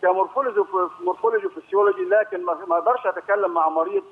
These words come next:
عنده كبد أو عنده مرارة أو عنده أي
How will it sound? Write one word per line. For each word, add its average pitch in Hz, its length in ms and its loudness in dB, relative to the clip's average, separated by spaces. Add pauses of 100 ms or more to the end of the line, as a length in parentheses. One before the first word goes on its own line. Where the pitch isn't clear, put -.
(440)
عنده 190 400 0
كبد 196 360 2
أو 165 200 4
عنده 165 400 0
مرارة 170 640 4
أو 175 220 0
عنده 185 380 -2
أي 196 140 0